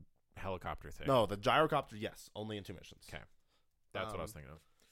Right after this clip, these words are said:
Speaker 2: Number four,
Speaker 1: A small thought
Speaker 2: 'Kay.
Speaker 1: moment with that Star Fox. Big shout out though to, uh, the two different amiibo compatibilities. For
Speaker 2: Yes.
Speaker 1: one, I do love the red and black just because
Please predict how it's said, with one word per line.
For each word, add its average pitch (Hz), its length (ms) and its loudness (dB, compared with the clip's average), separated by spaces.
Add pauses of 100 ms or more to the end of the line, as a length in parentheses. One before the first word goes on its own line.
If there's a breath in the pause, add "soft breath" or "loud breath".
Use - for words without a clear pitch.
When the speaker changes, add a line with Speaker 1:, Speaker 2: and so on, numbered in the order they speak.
(180 soft breath)
Speaker 2:
Number 180 320 2
four, 160 540 4 (880 soft breath)
Speaker 1:
A - 40 -16
small 135 260 -2
thought 101 300 -6
Speaker 2:
'Kay. 120 160 4
Speaker 1:
moment 101 320 -6
with 104 180 -4
that 107 200 0
Star 117 180 2
Fox. 117 340 0 (160)
Big 131 180 2
shout 123 220 6
out 113 140 2
though 107 220 4
to, 101 420 -2
uh, 92 280 -4
the 90 120 -8
two - 220 -6
different 107 460 -2
amiibo 107 520 0
compatibilities. 107 960 2 (280)
For 135 80 6
Speaker 2:
Yes. 120 140 10
Speaker 1:
one, 135 240 4
I 127 120 2
do 127 200 0
love 123 220 4
the 107 80 -2
red 113 160 6
and 101 80 -8
black 101 240 4
just - 120 -10
because 92 440 -4